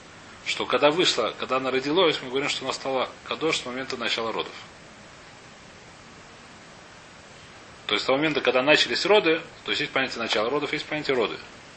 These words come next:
Как сказать, конец, ну не знаю, называется, называется рожденный. Что такое начало родов? Когда начинает что-то вытаскиваться. Что такое конец родов, когда вышло божество или вышла голова?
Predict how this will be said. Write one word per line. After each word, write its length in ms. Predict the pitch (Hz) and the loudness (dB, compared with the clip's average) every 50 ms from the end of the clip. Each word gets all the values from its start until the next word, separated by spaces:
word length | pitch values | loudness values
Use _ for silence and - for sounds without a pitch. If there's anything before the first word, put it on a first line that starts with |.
| - - | -6 -2
Как 120 | - 98 | -2 -2
сказать, 240 | - - 85 78 - | -2 -2 -6 -6 -4
конец, 240 | - 110 113 107 - - | -2 -2 -2 -4 -8 -8
ну 60 | - 104 | -10 -8
не 60 | 98 | -6
знаю, 280 | 101 98 80 76 80 | -4 -4 -4 -4 -4
называется, 440 | 87 95 104 117 117 - - 107 98 - 107 | -6 -6 -4 -4 -4 -4 -4 -6 -6 -6 -8
называется 340 | 107 104 113 117 107 - - | -8 -4 -4 -4 -4 -2 -2
рожденный. 380 | 104 98 - - 110 92 82 - - - - - | -2 -2 0 0 -2 -2 -4 -6 -14 -14 -12 -8
Что 140 | - - 123 | -6 -4 -2
такое 140 | - 131 127 | -2 0 0
начало 280 | 123 - - 120 107 | 2 2 2 2 0
родов? 140 | 95 87 85 | 0 -4 -4
Когда 140 | 92 98 107 | -6 -6 -4
начинает 240 | 104 - 127 117 - | -4 -4 -2 -2 -4
что-то 220 | - 107 - 98 | -4 -6 -8 -6
вытаскиваться. 500 | 92 - 87 85 - - 123 131 - - - - - - - - - - - - - - - | -4 -4 -4 -4 -4 -6 -8 -8 -8 -10 -10 -12 -14 -14 -14 -14 -12 -14 -14 -14 -12 -10 -8
Что 180 | - - 107 | -4 -2 -2
такое 280 | 98 - 143 143 139 131 | 0 2 2 4 2 2
конец 280 | 127 135 147 185 190 - | 2 2 2 2 2 0
родов, 200 | 180 170 147 131 | -2 -2 -2 -2
когда 160 | - 139 135 139 | 0 0 0 2
вышло 220 | 147 139 - 143 | 2 2 0 0
божество 400 | 131 135 123 135 - - 165 165 | 0 -2 -2 -2 -2 0 2 2
или 80 | 147 131 | 2 4
вышла 260 | 131 139 - - - | 4 2 2 2 2
голова? 360 | 117 120 117 113 104 92 | 2 4 6 6 6 6